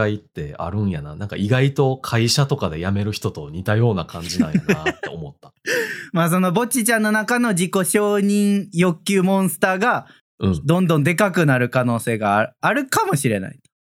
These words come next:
Speaker 1: うん、まあその多分実際のバンドとかでも、やっぱりそういうことって往々にしてあるし、
Speaker 2: うんうん。
Speaker 1: なんか僕らもやっぱ会社とかでさ、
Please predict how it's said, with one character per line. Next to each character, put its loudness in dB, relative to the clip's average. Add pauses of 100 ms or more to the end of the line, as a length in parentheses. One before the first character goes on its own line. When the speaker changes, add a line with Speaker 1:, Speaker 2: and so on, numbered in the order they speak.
(160)
Speaker 1:
う 2 (220)
ん、 2
ま 2
あ -14
そ -2
の -2
多 -2
分 -2
実 0
際 0
の 0
バ 2
ン -2
ド 0
と -4
か 0
で -2
も、 -4
や -4
っ -10
ぱ 0
り 2
そ 0
う 0
い 0
う -2
こ -2
と 0
っ -14
て -12
往 2
々 0
に -2
し -6
て -8
あ -6
る -10
し、 -4
Speaker 2:
う 0
ん 2
う 4 (260)
ん。 -8 (420)
Speaker 1:
な -2
ん -2
か 0
僕 0
ら 4
も 0
や -2
っ -10
ぱ -10
会 0
社 0
と -4
か -2
で -14
さ、 -12